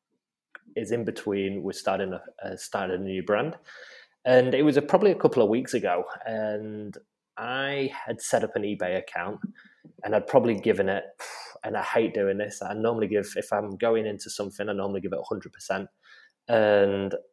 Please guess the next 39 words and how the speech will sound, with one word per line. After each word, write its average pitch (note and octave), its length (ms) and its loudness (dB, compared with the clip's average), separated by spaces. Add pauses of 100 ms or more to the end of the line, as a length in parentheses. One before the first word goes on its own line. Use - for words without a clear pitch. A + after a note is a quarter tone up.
(280)
I G#2+ 80 -8
kind G#2+ 240 -2
of G2 100 -4
went B2+ 180 2
into A2 180 -4
eBay, G2+ 580 -2 (520)
put B2 120 4
a G#2 40 4
few G2+ 200 -2
pictures - 440 -6
up - 180 -4
there, G2 320 -4
put A#2+ 120 4
a A2+ 40 0
description - 600 -4
of F#2+ 120 -6
the - 80 -10
products, - 520 -2 (120)
and G#2 160 -4
then F#2 160 0
left F#2+ 320 0
it. - 100 -4 (960)
And A2+ 240 2
then A2 540 4 (380)
I C3 80 2
was A#2+ 160 4
reading A#2+ 340 4
up A2 180 -4
onto A2 240 0
it, G#2+ 160 4
doing A2+ 220 8
the G#2 60 0
whole A2 200 8
YouTube G2+ 480 -2
videos, G2 580 0 (140)
and G#2+ 320 0
it G2+ 100 2
was A#2 120 6
only, B2 280 4